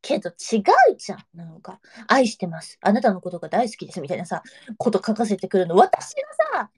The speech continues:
名前を書いて、「えー、いつもありがとう、大好き」って書くなら別だけど、私が、私がよ、その場。結構私サイン書くときさ、そういうの書くからさ。もう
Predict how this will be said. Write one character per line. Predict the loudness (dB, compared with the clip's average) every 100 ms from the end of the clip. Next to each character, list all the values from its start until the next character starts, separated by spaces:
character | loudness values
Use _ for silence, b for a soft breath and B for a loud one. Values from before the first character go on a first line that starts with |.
| _ _ _ _ -4
名 | -2
前 | -2 -4 -6
を | -10 -8
書 | -10
い | -10
て、 | -10 -8 -10 -10
「え | -14 -14
ー、 |
い | -14
つ | -8
も |
あ | -6
り | -4
が | -4
と | -4
う、 |
大 | -4 -4
好 | -6
き」 | -14
っ |
て | -14 -6
書 |
く | 0 2
な | 4
ら | 2
別 | 0 -4 -6
だ | -6
け | -6
ど、 | -8
私 | -8 -8 -10 -6
が、 | -6 -4
私 | -8 -8 -8 -6
が | -6
よ、 | -8
そ | -8 -8
の | -6
場。 | -8
結 | -10 -16 -14
構 | -12
私 | -14 -12
サ | -12
イ |
ン |
書 | -12
く | -16
と | -20
き | -20
さ、 | -20
そ | -14 -12
う |
い |
う | -12
の |
書 | -14
く | -8
か | -8
ら | -8
さ。 | -8 -12 -12 b b b b b _ _ -20 -20 _ _ _ _ _ _ _ _ _ _
も |
う | -20